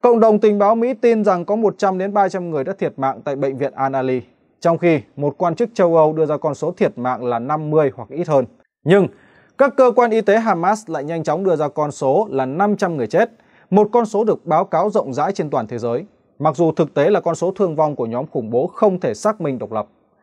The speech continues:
Xin lưu ý rằng, tất cả các kết quả điều tra hiện tại vẫn chưa được xác minh tính chính xác, và nó vẫn chưa đủ để khiến cho kẻ thực hiện vụ tấn công phải tâm phục khẩu phục. Vì trong con mắt của Hamas,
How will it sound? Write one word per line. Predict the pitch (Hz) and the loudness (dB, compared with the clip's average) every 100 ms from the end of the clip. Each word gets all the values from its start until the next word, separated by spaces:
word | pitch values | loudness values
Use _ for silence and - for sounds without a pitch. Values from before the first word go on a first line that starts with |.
| _ _ _ _ _ _ | _ _ _ _ _ _
Xin | - 262 | 2 4
lưu | 247 | 8
ý | 220 | 6
rằng, | 233 202 143 - _ | 6 4 2 -8 _
tất | 269 262 | 0 0
cả | 151 | 0
các | 214 | 0
kết | 240 254 | 0 0
quả | 175 131 | 2 2
điều | 143 147 | 2 2
tra | 143 180 | 2 0
hiện | 165 151 | 0 -4
tại | 127 143 131 | -4 -2 -2
vẫn | 170 | -4
chưa | 208 190 | -2 0
được | 127 | 0
xác | - 196 | -6 -8
minh | 156 127 | -8 -8
tính | 120 | -10
chính | 117 131 | -10 -8
xác, | 175 202 - _ _ | -4 -4 -4 _ _
và | 139 165 | 0 0
nó | 165 170 | 2 2
vẫn | 202 233 220 | 0 -4 2
chưa | 247 | 4
đủ | 214 190 110 | 4 2 0
để | 113 | -4
khiến | - 156 | -6 -4
cho | 180 185 | -4 -4
kẻ | 131 101 | -4 -4
thực | 147 - | -6 -6
hiện | 135 | -6
vụ | 120 | -6
tấn | 117 139 | -8 -6
công | 151 135 - _ _ - | 0 0 -2 _ _ -4
phải | 123 - | -4 -2
tâm | 180 160 | 0 0
phục | 151 120 | -2 -6
khẩu | 127 | -6
phục. | 110 123 - _ _ _ _ 127 | -6 -6 -6 _ _ _ _ -2
Vì | 147 | 2
trong | 196 185 | 2 2
con | 196 | 2
mắt | 190 233 | 2 0
của | 143 | -2
Hamas, | 131 143 165 214 | -4 0 0 0